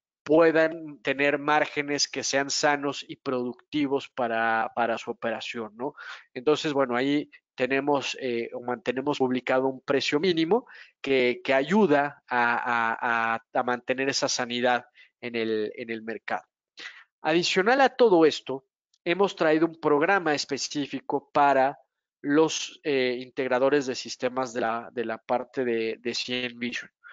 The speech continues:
¿Cuál es la intención de este, de este programa? Bueno, la intención es que realmente los que se dedican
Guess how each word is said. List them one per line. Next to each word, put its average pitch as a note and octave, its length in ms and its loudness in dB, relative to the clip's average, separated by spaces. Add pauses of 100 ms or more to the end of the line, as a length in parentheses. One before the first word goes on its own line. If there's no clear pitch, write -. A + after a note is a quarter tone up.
(440)
¿Cuál G#3+ 220 6
es A3+ 100 6
la G3+ 80 4
intención F3 520 -2
de F3 120 4
este, D3 920 2
de C#3+ 60 0
este - 220 -4
programa? F3+ 640 2 (960)
Bueno, C#3 400 0 (360)
la D3+ 180 0
intención D#3+ 460 -2
es A3 120 0
que F3+ 160 2
realmente E3+ 1040 0 (100)
los C#3 420 -2
que - 140 -8
se C#3 180 -2
dedican C#3 640 0